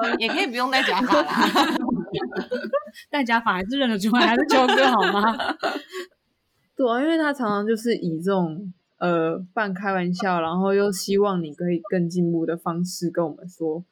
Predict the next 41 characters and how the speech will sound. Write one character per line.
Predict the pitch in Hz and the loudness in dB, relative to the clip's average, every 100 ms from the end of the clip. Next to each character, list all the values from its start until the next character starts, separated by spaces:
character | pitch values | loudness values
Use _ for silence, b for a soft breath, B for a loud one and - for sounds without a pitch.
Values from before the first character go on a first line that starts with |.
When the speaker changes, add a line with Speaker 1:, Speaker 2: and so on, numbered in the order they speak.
| _ - | _ -4
Speaker 3:
其 | 202 | -2
实 | 202 | 0
这 | |
种 | 220 185 | 0 0
方 | 190 196 | -2 -2
式 | 202 | 0
对 | 196 | 0
我 | 180 | 0
们 | 147 | -2
来 | 143 | -8
说 | 175 165 156 156 _ _ _ _ | -8 -4 -4 -6 _ _ _ _
是 | - 196 180 | -4 -2 0
非 | 185 180 175 | 0 0 0
常， | - 160 175 180 180 - - _ _ | -4 -10 -10 -10 -10 -12 -20 _ _
呃， | 190 190 | 0 2
有 | 180 190 185 | 2 2 2
那 | 233 | 0
种 | 214 180 160 175 202 - | 0 -2 -2 -10 -8 -4
动 | 208 | -2
力 | 202 202 | 0 -2
会 | 214 | -2
想 | 208 160 | -2 -6
要 | 156 175 | -6 -6
去 | - 185 170 | 0 0 0
精 | - 170 180 | 0 0 0
进 | 175 165 | -2 -6
自 | - 160 | -8 -10
己， | - - _ _ _ _ _ _ | -10 -16 _ _ _ _ _ _
而 | 214 | -2
且 | 226 | 0
他 | 226 208 | 2 0
也 | |
都 | 170 190 | 0 -2
不 | 180 | 0
吝 | 165 170 | -2 -2
啬 | 175 180 156 | -2 -2 -2
教 | - 165 160 | -4 -4 -4
我 | |
们 | 175 | -4
很 | 175 180 | -4 -2
多 | 160 151 170 | 0 0 -2